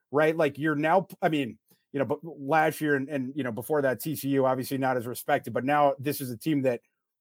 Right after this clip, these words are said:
by definition of, of the playoff rankings that just came out, is projected to be in the playoff. This would be an enormous win for Texas, even as a seven-point favorite.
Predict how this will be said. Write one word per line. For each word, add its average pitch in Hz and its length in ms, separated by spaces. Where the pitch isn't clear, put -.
by 147 100
definition 135 560
of, 107 200
of 135 120
the 120 60
playoff 151 320
rankings 120 320
that 123 100
just 123 240
came 123 220
out, 120 180
is 113 100
projected 127 580
to 117 40
be 127 220
in 113 80
the 107 100
playoff. 123 520
This 160 180
would 156 140
be 147 140
an 135 60
enormous 131 460
win 135 140
for 113 140
Texas, 123 420
even 143 240
as 131 240
a 127 80
seven-point 131 560
favorite. 127 400